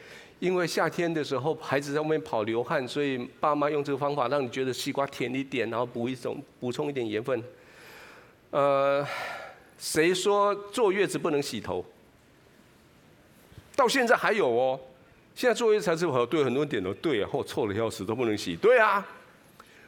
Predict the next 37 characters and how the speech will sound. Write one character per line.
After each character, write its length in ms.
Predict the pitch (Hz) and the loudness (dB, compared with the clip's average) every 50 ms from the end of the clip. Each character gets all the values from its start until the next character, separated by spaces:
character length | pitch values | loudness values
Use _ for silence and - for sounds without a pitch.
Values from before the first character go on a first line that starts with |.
| - - _ | -20 -20 _
呃， 560 | - 170 170 175 170 165 165 165 170 170 170 165 - - - | 0 2 4 4 4 4 4 4 4 2 0 -2 -4 -8 -6
你、 320 | - 180 175 170 165 - - - - _ _ - - _ _ | -4 -2 0 0 -2 -4 -8 -18 -20 _ _ -20 -20 _ _
你、 200 | _ 214 226 240 | _ 0 2 2
你、 160 | 214 214 247 233 | 2 2 0 0
你 160 | 170 185 214 | 2 0 -2
注 220 | - - 311 311 | 0 0 0 0
意 60 | 269 | 2
看 200 | 226 - 302 226 | 2 2 2 2
你 60 | 180 156 | 2 0
自 160 | 151 - 247 | 0 0 -2
己， 80 | 240 | -2
如 140 | 185 151 175 | 0 0 2
果 100 | 226 214 | 2 2
你 100 | 160 135 | 2 0
吃 320 | 117 - - - - 208 196 | -2 -4 -6 -4 -4 -2 0
药 180 | 202 214 190 | 0 0 0
丸， 380 | 151 127 113 98 73 73 92 95 101 - - - _ _ _ _ _ _ _ _ _ _ _ _ _ _ | 0 0 -2 -4 -6 -6 -8 -8 -14 -16 -20 -20 _ _ _ _ _ _ _ _ _ _ _ _ _ _
你 140 | - 135 143 | -4 -2 0
用 120 | 226 247 | 0 0
什 120 | 214 - 139 | 0 0 -2
么 60 | 123 | -4
姿 200 | 120 - 156 156 | -2 -4 -6 -6
势 160 | 151 - 143 | -4 -4 -6
吃？ 180 | 120 - 143 143 | -4 -4 -4 -2
你 140 | 143 123 117 | -2 -4 -4
是 120 | 135 151 | -6 -6
这 120 | 139 151 | -4 -2
样 120 | 151 143 127 | -4 -4 -4
去 60 | 123 | -6
吃， 240 | 120 - - 135 120 | -10 -6 -4 -2 -2
还 80 | 120 | -2
是 80 | 131 143 | -2 -4
你 160 | 139 123 110 | -4 -4 -4
会 60 | 113 | -4
这 80 | 120 131 | -4 -4
样 120 | 123 113 | -6 -6
吃？ 220 | 107 - - 110 | -8 -10 -10 -12